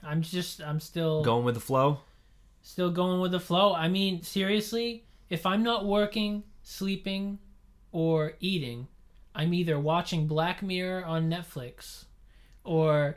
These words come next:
Speaker 1: doing something with this show.
Speaker 2: Yeah.
Speaker 1: So, a-, and I kind of like my life like that, where I can expect what's gonna happen. I don't mind change. It's not that I'm a,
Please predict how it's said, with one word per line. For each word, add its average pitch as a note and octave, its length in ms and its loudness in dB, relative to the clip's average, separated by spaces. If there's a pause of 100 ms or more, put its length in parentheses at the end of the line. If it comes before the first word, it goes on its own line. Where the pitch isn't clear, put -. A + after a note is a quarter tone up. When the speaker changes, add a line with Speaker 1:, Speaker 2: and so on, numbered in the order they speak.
Speaker 1:
doing E3+ 300 4
something F3+ 340 0
with D#3 160 0
this D3 200 -4
show. C3 480 -8
Speaker 2:
Yeah. G#2+ 260 0 (340)
Speaker 1:
So, F3 580 2 (680)
a-, F#3 180 -8
and A3 260 2
I A#3 120 2
kind D#4+ 260 0
of F#3 140 0
like G3+ 580 -2
my D#3+ 220 -2
life C#3+ 560 -6 (260)
like E3 260 2
that, F#3+ 380 -2
where D#3 160 2
I D3+ 140 2
can E3 140 -2
expect - 680 -8 (320)
what's D#3+ 240 -2
gonna D#3+ 140 -2
happen. D#3 340 -4
I G3 140 0
don't C#4 120 0
mind B3+ 220 0
change. F#3 420 0
It's D#3+ 280 -4
not G#3 160 0
that G3+ 80 -2
I'm F3+ 100 0
a, D#3+ 60 0